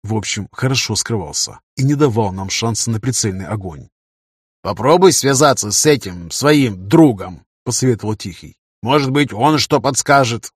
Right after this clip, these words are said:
ходы тайные или ещё чего». «Я уже давно это делаю», отмахнулся я. Тишина. Такое ощущение, что он просто не слышит. Точно такое было, когда они из себя мёртвых изображали. «Странные они какие-то»,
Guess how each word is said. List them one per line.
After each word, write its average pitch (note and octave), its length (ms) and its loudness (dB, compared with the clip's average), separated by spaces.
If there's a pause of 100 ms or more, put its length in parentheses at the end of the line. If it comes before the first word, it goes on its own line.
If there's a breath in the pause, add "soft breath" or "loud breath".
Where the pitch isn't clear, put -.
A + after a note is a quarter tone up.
(100)
ходы C#3+ 440 4
тайные A2+ 580 0
или D#3+ 220 4
ещё C3+ 420 0
чего». B2 420 0 (400)
«Я A#2 200 2
уже B2 220 2
давно A2+ 500 -2
это G#2+ 200 -2
делаю», E2+ 540 -8
отмахнулся A2+ 560 -2
я. D#2+ 240 -12 (320)
Тишина. A2 560 -2 (260)
Такое B2+ 380 4
ощущение, A#2 640 -2
что B2 220 -2
он B2+ 160 0
просто C3 340 -2
не D3 100 2
слышит. - 540 -4 (340)
Точно B2+ 320 0
такое C3 400 2
было, A2 280 0
когда B2 300 0
они C3 240 2
из A#2 100 0
себя C#3+ 260 2
мёртвых A2 480 -2
изображали. A2+ 680 -2 (500)
«Странные D3 920 2
они C3+ 340 0
какие-то», A#2 720 0